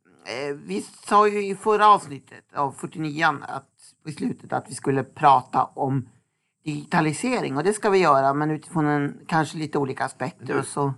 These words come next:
Speaker 2: Vi har, har vi, nu blev vi så ivriga så vi hoppar över
Speaker 1: Vi har glömt
Speaker 2: introt.
Speaker 1: att presentera oss.
Speaker 2: Det brukar ju du alltid göra,
Speaker 1: Jo, eh,
Speaker 2: programledare.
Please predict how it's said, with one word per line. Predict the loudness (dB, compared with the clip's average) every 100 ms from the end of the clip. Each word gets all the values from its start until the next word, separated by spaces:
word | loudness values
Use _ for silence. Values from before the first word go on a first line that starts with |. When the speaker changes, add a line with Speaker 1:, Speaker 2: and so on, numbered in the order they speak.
| _ -20
Speaker 2:
Vi | -14 -12 -12 -16 _ _ _
har, | -20 -16
har | -10
vi, | -8 -8
nu | -10
blev | -12
vi | -14
så | -16
ivriga | -14 -12 -12 -14
så | -14
vi | -14 -14
hoppar | -16 -16
över | -16 -14 -2
Speaker 1:
Vi | 0
har | 4
glömt | 4 4
Speaker 2:
introt. | 0
Speaker 1:
att | -2
presentera | -2 -2 0 0 2 0
oss. | -2 -14 _ _
Speaker 2:
Det | -6 -2 -2
brukar | 0 -2 -4
ju |
du | -8
alltid | -10 -12 -14 -16
göra, | -4 2
Speaker 1:
Jo, | 4 4
eh, | 2
Speaker 2:
programledare. | 0 -4 -8 -18